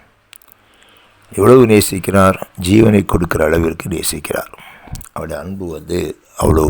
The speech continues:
பெரியது. அவருடைய சிநேகம் அவ்வளவு பெரியது. அவர் வந்து உலகத்துல வாழ்ந்த காலத்திலே நேசித்தார். இப்பொழுதும்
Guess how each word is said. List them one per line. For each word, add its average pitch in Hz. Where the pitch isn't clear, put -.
பெரியது. 80
அவருடைய 82
சிநேகம் 98
அவ்வளவு 87
பெரியது. -
அவர் -
வந்து 82
உலகத்துல 82
வாழ்ந்த 80
காலத்திலே 82
நேசித்தார். 85
இப்பொழுதும் 107